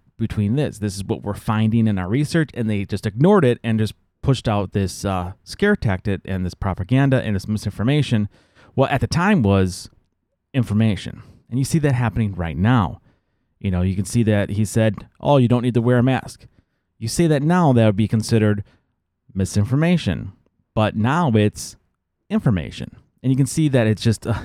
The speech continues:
it's a mirrored thing. And, you know, to make a documentary to just kinda prove the fact that, uh, was a failure. And, you know, he choked up when he was talking about the aids pandemic. And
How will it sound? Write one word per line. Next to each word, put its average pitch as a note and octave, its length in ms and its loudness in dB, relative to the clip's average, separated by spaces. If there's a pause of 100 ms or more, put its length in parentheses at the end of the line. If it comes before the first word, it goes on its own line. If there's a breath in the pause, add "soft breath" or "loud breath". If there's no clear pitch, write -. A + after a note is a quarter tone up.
it's - 140 -4
a A#2 60 2
mirrored C#3+ 480 4
thing. A#2 360 0
And, F#2 160 -2 (640 soft breath)
you A#2+ 100 0
know, G#2 200 4
to G#2 160 2
make C3 220 4
a - 20 0 (120)
documentary A2+ 360 0
to G2+ 100 -4
just F#2+ 160 -8
kinda G#2+ 140 -2
prove C3+ 360 -2
the C3 240 -2
fact C#3+ 240 -2
that, F#2 220 -2 (540)
uh, E2+ 340 -2 (420)
was G2+ 180 -2
a F#2+ 80 0
failure. C3 500 -2 (240)
And, G2+ 360 0
you G2+ 200 0
know, G2 160 2
he G#2 120 0
choked A#2 360 -2
up A2+ 140 0
when G#2+ 100 2
he G#2 100 2
was - 40 -6
talking G2 280 -2
about G2 220 -2
the - 140 -6
aids G2+ 300 -4
pandemic. G2 560 -2
And F#2+ 160 -2